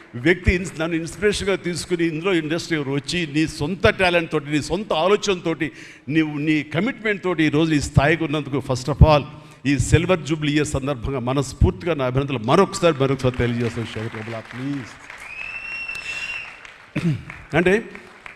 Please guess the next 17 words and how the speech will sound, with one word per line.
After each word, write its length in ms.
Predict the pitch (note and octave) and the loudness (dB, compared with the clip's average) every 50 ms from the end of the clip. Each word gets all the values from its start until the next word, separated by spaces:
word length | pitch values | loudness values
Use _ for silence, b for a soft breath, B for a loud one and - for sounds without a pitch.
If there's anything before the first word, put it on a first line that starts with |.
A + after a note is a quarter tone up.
| - - - - - | -20 -20 -20 -14 -10
శేఖర్ 420 | - - - D3+ F#3 - - G#3+ G3+ | 2 4 6 6 6 6 2 2 2
కమల 380 | - G3 G3 F#3 F#3 F#3 F3+ | 2 0 0 2 2 2 2
సినిమాలు 540 | E3 - - D#3 D#3 E3+ F#3 F3+ F3 E3 D#3+ | 2 2 2 0 2 2 2 2 2 0 -2
నేను 180 | D#3+ D3 C#3+ C3+ | -2 -2 -2 -2
ఎప్పుడు 320 | B2 A2+ - - D3 D#3 D3+ C#3 C3+ | -2 -2 -2 -2 -2 -2 -4 -8 -8
చూస్తూనే 300 | C3 - - D3+ C#3+ D3 | -8 -8 -6 -6 -4 -2
ఉన్నాను, 380 | C#3 C3 B2+ B2+ B2 B2+ B2+ | -2 -2 -2 -2 -4 -4 -6
అన్నీ 260 | G#2 A2+ B2 C3 C3 | -6 -6 -2 0 0
చూశాను 400 | E3 D#3 C3+ B2+ B2+ - B2+ A#2 | 0 0 -2 -6 -6 -6 -6 -4
దాదాపుగా. 540 | G#2+ G#2+ A2 G#2+ A2+ A2 - G#2+ A2+ A2 A2 B B B B B B B B B B B B _ - | -4 -4 -4 -4 -4 -6 -6 -6 -8 -8 -8 B B B B B B B B B B B B _ 4
అది 460 | D#3+ E3+ D#3 D#3 E3+ F#3+ G3+ G#3 - - - - - | 6 8 8 8 6 6 4 0 -4 -8 -12 -10 -6
వాస్తవానికి, 960 | C3+ A#2+ B2 C#3+ F#3+ G3 - - A3+ G3+ G3 F#3 F3 C#3 B2+ - A2 G2+ G#2 A2+ | -2 2 4 6 6 6 6 4 6 6 8 8 6 4 0 -4 -4 -4 -2 0
నిజానికి 760 | A2+ B2+ D3 C#3+ F3 F#3+ G#3+ A3 A3 A3 F#3 F#3 F3+ F#3 - - - - - - - - D3 C#3 B2+ A#2+ B2+ - - - - - - - - - C3+ C3+ - - - | 0 0 2 4 4 4 4 4 2 2 0 -2 -2 -2 -4 -8 -16 -20 -18 -12 -6 -4 -2 -2 -2 -4 -8 -14 -18 -20 -18 -18 -18 -18 -16 -16 -14 0 4 4 4
చాలా 200 | E3+ A#3 C4+ C#4 | 4 4 2 2
దగ్గరగా 460 | C#4 C#4 B3+ G3+ D3+ F#3+ G3+ F#3 F#3 | 4 6 6 8 8 10 10 10 10
అనిపిస్తాయి. 440 | E3 D3 A#2+ C3 A#2 A2 - G#2+ G#2 | 8 6 6 2 2 2 2 2 2
అంటే, 280 | A2+ C#3 E3 F3 F#3+ | 2 2 2 2 2